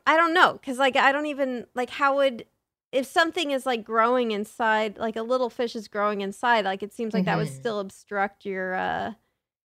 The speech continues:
Speaker 1: your urinary flow. So it seems like you'd have problems
Speaker 2: Yeah.
Speaker 1: for a while.
Speaker 2: Yeah.
Speaker 1: I just don't know. I, I, I,
Speaker 2: Yeah.
Speaker 1: I'm very skeptical, though.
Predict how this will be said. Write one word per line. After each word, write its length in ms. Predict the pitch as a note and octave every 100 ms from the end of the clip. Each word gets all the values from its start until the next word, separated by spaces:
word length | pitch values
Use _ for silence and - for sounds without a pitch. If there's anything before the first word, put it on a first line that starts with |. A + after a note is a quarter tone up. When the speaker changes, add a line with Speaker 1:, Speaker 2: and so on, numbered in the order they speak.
| _ _ _
Speaker 1:
your 160 | - G#3+
urinary 640 | G3+ G#3+ G#3+ G#3 G#3 F#3+
flow. 480 | G3 - A3+ A3 G3
So 140 | G#3 G#3+
it 100 | F#3+
seems 180 | - B3
like 160 | A#3+ A#3
you'd 100 | A#3
have 300 | A#3+ A#3 G#3
problems 380 | A3+ - A#3
Speaker 2:
Yeah. 60 | C#3+
Speaker 1:
for 160 | A#3 G#3+
a 80 |
while. 640 | G#3 G#3+ A3 G#3+ G3 G3 G#3 _ -
Speaker 2:
Yeah. 440 | F#3+ F3 E3 D#3+ C4
Speaker 1:
I 80 |
just 240 | C#4+ D#4 -
don't 240 | D#4 C4+
know. 400 | C4 B3+ G#3+ G3 - -
I, 480 | B3+ - C4 C4 -
I, 120 | D3 B3+
I, 240 | B3+ B3+
Speaker 2:
Yeah. 80 | - - -
Speaker 1:
I'm 180 | D4
very 220 | C#4+ F4 E4
skeptical, 640 | - C4+ A#3+ G#3+ - -
though. 340 | D2 C#2+ -